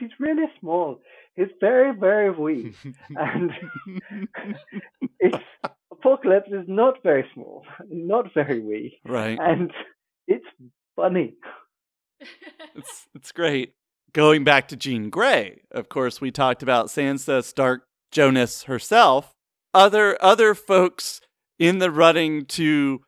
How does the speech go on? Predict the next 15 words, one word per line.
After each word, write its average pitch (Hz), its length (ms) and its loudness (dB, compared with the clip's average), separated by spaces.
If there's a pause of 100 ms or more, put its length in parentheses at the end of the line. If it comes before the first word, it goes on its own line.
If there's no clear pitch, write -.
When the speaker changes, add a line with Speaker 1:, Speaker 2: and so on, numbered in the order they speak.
(280)
Speaker 2:
play 156 360 4
the 147 100 0
most 147 280 0
terrible 143 460 0
version 143 360 -2
of 120 100 -4
this 143 140 -6
character 135 460 0
since, 135 360 -6
I 120 140 -4
don't 139 160 -4
know, 117 140 -4
the 113 120 -4
last 95 360 -6
one. 165 280 -8